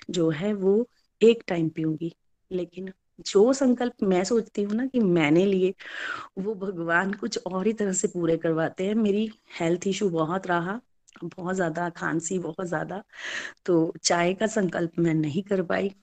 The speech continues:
but मैंने भगवान को ऑफर करके दो टाइम मैं, मैं उसको जरूर कंटिन्यू किया मैंने। साथ ही मैंने छोड़ा था, मुझे सबसे प्यारा, उम, जो पनीर मेरे लिए ईजी भी है बनाने में भी और जल्दी जल्दी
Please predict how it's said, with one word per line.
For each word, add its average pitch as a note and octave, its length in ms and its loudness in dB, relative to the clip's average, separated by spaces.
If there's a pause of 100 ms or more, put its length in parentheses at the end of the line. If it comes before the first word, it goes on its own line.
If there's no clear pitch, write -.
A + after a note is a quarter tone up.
(100)
but E3+ 240 0
मैंने F3 220 0
भगवान F3 420 -2
को F#3+ 200 -2
ऑफर F3 340 0
करके F#3+ 500 -2 (200)
दो G3 220 8
टाइम G3 340 2
मैं, E3+ 360 0
मैं D#3+ 140 -2
उसको E3+ 320 -4
जरूर E3 300 -2
कंटिन्यू F3+ 460 -18
किया F3+ 240 -20
मैंने। F3 300 -20 (800)
साथ E3+ 320 -8
ही G3 340 -12 (100)
मैंने E3 240 -2
छोड़ा D#3+ 400 -4
था, F#3+ 240 -8
मुझे F3 260 2
सबसे A3 440 2
प्यारा, E3+ 480 -2 (600)
उम, F3 220 2
जो E3+ 140 -2
पनीर F3 400 -4
मेरे F3 280 0
लिए F3 260 2 (360)
ईजी F#3+ 300 2
भी G3+ 200 4
है F#3+ 140 4
बनाने E3+ 360 6
में F3+ 200 2
भी G#3 200 4
और F#3+ 400 4 (1200)
जल्दी F3 200 -12
जल्दी F3+ 420 -8